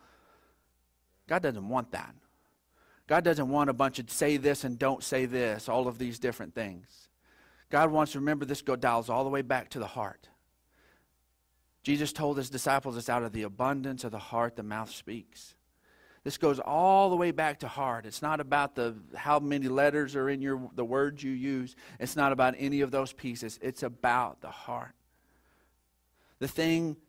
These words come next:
that made Bobby Little recognize was that those four-letter words I chose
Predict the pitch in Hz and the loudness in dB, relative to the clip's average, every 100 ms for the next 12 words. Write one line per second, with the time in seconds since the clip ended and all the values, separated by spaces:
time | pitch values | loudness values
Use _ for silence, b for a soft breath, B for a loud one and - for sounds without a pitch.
0 | - 131 - 131 135 139 135 135 127 - | -2 -2 -2 0 2 2 0 -2 -6 -12
1 | _ 127 127 135 123 120 131 120 113 127 | _ 2 4 4 2 0 0 0 2 0
2 | - 123 123 120 123 120 - - _ _ | -2 -6 -2 -2 -2 -6 -10 -20 _ _
3 | _ _ b b 120 120 120 120 117 127 | _ _ b b -2 0 2 2 2 0
4 | 123 - 131 131 127 120 123 123 120 113 | -2 0 2 4 2 0 -2 -2 0 0
5 | 113 - 120 117 113 | 0 -4 -2 -2 -4